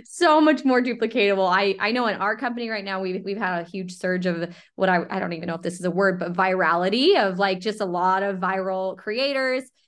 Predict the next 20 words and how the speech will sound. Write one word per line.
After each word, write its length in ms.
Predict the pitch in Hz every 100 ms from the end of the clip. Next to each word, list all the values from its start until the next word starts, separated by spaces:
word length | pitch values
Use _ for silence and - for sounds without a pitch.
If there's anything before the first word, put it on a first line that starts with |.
| _ 220
And 100 | 214
it 100 | 208
seems 280 | 381 392
like 160 | 285 254
it's 100 | 214
everywhere. 680 | 220 196 190 185 185 180 - _ -
But 280 | 202 220 196
what 120 | 208
I, 120 | 202
one 180 | 214 214
thing 140 | 202
I'm 100 | 180
noticing 360 | 202 240 240 185
is 160 | 185 180
that 240 | 185 180
with 180 | 190 185
these 360 | 180 180 175 - _ -
viral 880 | 185 170 190 202 180 175 170 175 - _ _ _
creators 800 | - 180 180 427 320 190 180 180
is 320 | 180 165